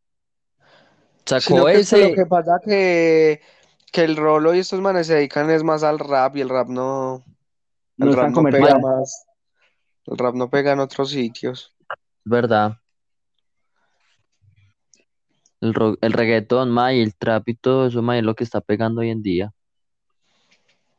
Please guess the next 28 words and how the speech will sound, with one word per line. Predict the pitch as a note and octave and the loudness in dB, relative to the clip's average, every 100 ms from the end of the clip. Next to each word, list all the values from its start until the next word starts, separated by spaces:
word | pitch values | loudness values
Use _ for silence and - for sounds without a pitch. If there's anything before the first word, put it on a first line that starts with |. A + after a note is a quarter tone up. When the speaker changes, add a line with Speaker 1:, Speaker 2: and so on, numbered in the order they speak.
| _ _ _ | _ _ _
Speaker 3:
Claro. | - A2 G2+ G#2 A#2 | -8 -6 -6 -8 -10
Speaker 2:
Mm. | B2+ A#2 A2 | -8 -6 -2
Speaker 1:
Es | B2 | 0
el | D3 D3+ | 2 2
marte-, | E3 D3+ - E3 - | 0 0 -2 -6 -2
el | C#3 | 0
marketing, | C#3 D3 C#3+ E3 E3 | 2 0 0 -2 0
May, | D3+ D3 D#3 | 2 2 2
lo | B2 C3 | 0 -2
que | D3 | -2
está | C#3 C#3 C3 A#2+ | 0 2 2 2
ganando | C3+ D3 D#3+ E3 | 2 0 2 0
plata | D#3+ E3+ E3+ | 0 -2 0
hoy | D#3+ D#3+ | 0 0
en | D#3 | 0
día. | C#3 A#2 F#2+ - - - | 2 2 2 -6 -18 -18
Si | - B2 | -6 -2
uno | C3+ | -2
quiere | E3 D#3 | 0 0
sacar | C#3+ - A#2 | 0 -2 0
música, | D3 D3 C#3 - A2+ - _ | 0 -2 -4 -4 -6 -8 _
eso. | G2+ G2+ C3 - _ _ _ _ _ _ _ _ _ _ _ _ _ _ _ _ - - _ | -4 -4 -6 -10 _ _ _ _ _ _ _ _ _ _ _ _ _ _ _ _ -16 -16 _
Gordo, | C#3 E3+ F#3 C3 _ | 0 2 0 0 _
¿para | - D#3 | -2 0
usted | D#3 E3 | 2 0
qué | E3 | 0
trabajo | F3 F3+ F3+ | 2 2 2
sería, | D#3+ D3 C3 | 2 2 2